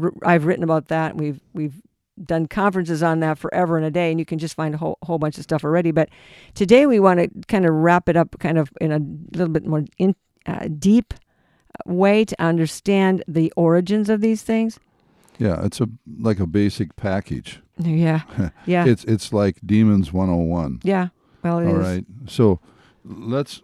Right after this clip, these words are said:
Speaker 1: Yes,
Speaker 2: let's
Speaker 1: give me a scripture first,
Speaker 2: well,
Speaker 1: because
Speaker 2: let's,
Speaker 1: let's see
Speaker 2: let's
Speaker 1: if we're,
Speaker 2: look
Speaker 1: we're
Speaker 2: at,
Speaker 1: on
Speaker 2: yeah,
Speaker 1: track here.
Speaker 2: yeah, well, Matthew chapter ten, verse one. "And when he had called his twelve disciples to him, he gave them power over unclean spirits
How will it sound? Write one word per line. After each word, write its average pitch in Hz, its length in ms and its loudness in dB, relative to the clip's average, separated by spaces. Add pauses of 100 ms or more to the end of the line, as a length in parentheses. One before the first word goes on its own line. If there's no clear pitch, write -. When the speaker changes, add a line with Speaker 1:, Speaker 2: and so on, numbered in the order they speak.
(100)
Speaker 1:
Yes, 180 460 4
Speaker 2:
let's 180 100 -10
Speaker 1:
give 233 140 2
me 233 80 4
a 202 60 4
scripture 190 400 -2
first, 165 260 2
Speaker 2:
well, 117 140 6
Speaker 1:
because 160 240 4
Speaker 2:
let's, 175 120 0
Speaker 1:
let's - 0 -
see 127 120 6
Speaker 2:
let's 180 100 4
Speaker 1:
if - 60 -6
we're, 170 140 8
Speaker 2:
look - 100 2
Speaker 1:
we're 180 180 8
Speaker 2:
at, - 20 8
Speaker 1:
on 175 200 6
Speaker 2:
yeah, 113 160 4
Speaker 1:
track 147 300 2
here. 143 140 -2
Speaker 2:
yeah, 85 280 0
well, 85 520 -2
Matthew 113 460 0
chapter 107 400 0
ten, 101 340 0
verse 92 320 0
one. 87 400 -6 (680)
"And 104 160 4
when 117 100 8
he 113 80 6
had 101 160 2
called 120 360 4
his 113 200 0
twelve 113 460 0
disciples 101 720 -4
to 117 240 0
him, 80 420 -4 (640)
he 120 140 0
gave 110 240 4
them 95 200 2
power 131 640 2
over 92 300 0
unclean 110 460 0
spirits 90 640 -4